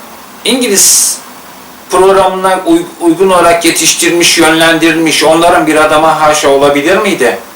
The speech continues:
En ufacık bir olayda dahi İngiltere'ye karşı dik duran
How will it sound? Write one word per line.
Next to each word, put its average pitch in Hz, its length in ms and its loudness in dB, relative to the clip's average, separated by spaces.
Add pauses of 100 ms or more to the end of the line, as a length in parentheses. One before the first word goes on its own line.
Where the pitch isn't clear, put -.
(760)
En 214 140 -2
ufacık 240 480 -2
bir 202 120 0
olayda 196 680 0
dahi 180 560 0 (1080)
İngiltere'ye 196 600 0
karşı 180 500 0
dik 202 240 -2
duran 170 340 0